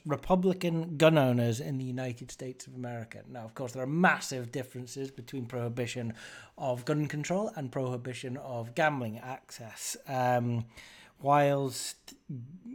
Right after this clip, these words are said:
deaths from gambling are unfortunate and suicides are very real, um, uh, they are paled into insignificance against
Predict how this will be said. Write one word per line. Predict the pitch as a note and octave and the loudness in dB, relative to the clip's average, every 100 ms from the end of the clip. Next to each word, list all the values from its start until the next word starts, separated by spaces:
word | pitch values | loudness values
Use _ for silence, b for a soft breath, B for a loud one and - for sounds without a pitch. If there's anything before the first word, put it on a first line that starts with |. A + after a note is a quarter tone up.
| C4+ C4+ C4+ G#3+ D3 | -14 -14 -12 -10 -6
deaths | B2+ D#3 D3+ - - | 2 4 2 -2 -10
from | - - C#3+ C3+ B2+ B2+ B2 A#2+ A#2+ - B B B B B B _ - | -10 4 8 10 8 4 2 0 -4 -10 B B B B B B _ 4
gambling | C#3+ D3 C#3 C3 B2 B2 C#3+ - | 6 6 4 2 2 -2 -2 0
are | C3 B2+ C3+ | 2 2 0
unfortunate | B2 C#3+ F3 F3+ - C#3+ C#3+ D3 | 0 4 4 4 0 -2 -2 -4
and | C3 A2+ | -6 -4
suicides | C3 A#2 A#2 A2+ | -4 -4 -4 -4
are | A#2+ A2+ - | -6 -8 -6
very | - B2+ A#2+ A#2+ | 0 2 2 0
real, | C#3+ E3+ D#3 E3 F#3 - | 8 10 10 6 0 0
um, | C3+ B2 A#2+ A#2+ B2 | 2 4 2 0 0
uh, | A#2+ A#2+ A#2+ A#2 b b b b b b _ | 2 2 2 -2 b b b b b b _
they | C3 C#3+ D3 C#3+ C#3 C#3+ C#3 C#3 C#3 C#3 C#3+ D#3 - - | -2 4 6 4 2 2 2 2 2 2 0 -4 -10 0
are | D3 C3+ C3+ C3 B2+ B2 B2+ - - | 4 4 4 0 -2 -4 -8 -14 -6
paled | D#3+ F3 D#3+ | 0 2 2
into | C#3+ E3 | 0 0
insignificance | D3 B2+ C#3+ B2+ D3 D3+ D#3 - A#2 C#3+ - - | -2 -2 -4 -4 -4 -4 -4 -4 -4 -6 -12 -8
against | C3+ C3+ B2+ B2+ A#2+ - - | -6 -2 0 -2 -6 -10 -12